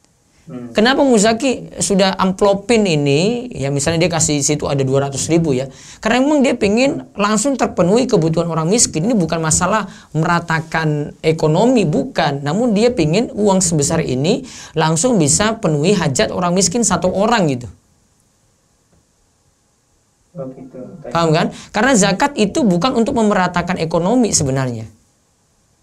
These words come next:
Speaker 2: Zakat itu tujuannya mengentaskan kemiskinan individu. Makanya kalau para ulama bahas zakat itu, berapa besar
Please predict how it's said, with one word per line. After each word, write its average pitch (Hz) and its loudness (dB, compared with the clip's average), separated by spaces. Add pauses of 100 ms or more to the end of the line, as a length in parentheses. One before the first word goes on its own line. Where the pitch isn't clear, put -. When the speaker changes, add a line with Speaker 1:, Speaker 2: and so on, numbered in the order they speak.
(340)
Speaker 2:
Zakat 165 -2
itu 262 0
tujuannya 165 0
mengentaskan 208 0
kemiskinan 180 0
individu. 165 0 (1400)
Makanya 185 0
kalau 208 2
para 190 0
ulama 185 0
bahas 165 0
zakat 160 -2
itu, 175 0 (320)
berapa 185 0
besar 208 0